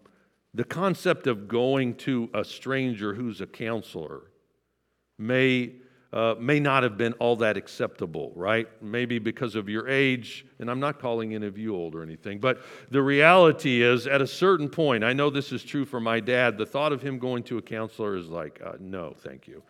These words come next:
I don't need that." Y-, you had to learn to figure out life on your own, right? And that was challenging at best at times as you faced some struggles and difficulties, especially if you didn't have family that you could turn to to help you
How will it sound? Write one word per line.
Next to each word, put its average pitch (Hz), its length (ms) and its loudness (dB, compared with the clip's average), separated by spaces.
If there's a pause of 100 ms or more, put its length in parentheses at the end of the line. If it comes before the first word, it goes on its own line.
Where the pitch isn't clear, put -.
(160)
I 104 80 -4
don't 104 160 -4
need 98 280 -4
that." 92 360 0 (400)
Y-, 151 140 -6
you 139 100 -2
had 170 180 4
to 156 60 2
learn 151 220 2
to 127 60 2
figure 156 280 0
out 131 140 2
life 127 260 0
on 120 160 -2
your 110 180 0
own, 135 220 -6 (140)
right? 131 320 0 (480)
And 117 160 0
that 139 140 4
was 113 220 -4 (160)
challenging 135 760 0
at 131 220 -2
best 160 320 2
at 104 160 -4
times 101 340 -4
as 101 160 -4
you 120 140 -2
faced 127 360 -2
some 113 140 -6
struggles 120 460 0
and 107 120 -4
difficulties, 113 520 -2
especially 170 520 0 (220)
if 147 140 -2
you 175 120 -6
didn't 156 220 0
have 131 260 -2
family 135 580 -2
that 107 160 -2
you 120 120 -4
could 110 220 -8
turn 143 300 -4
to 123 200 -2
to 107 140 -2
help 131 320 -2
you 117 200 -2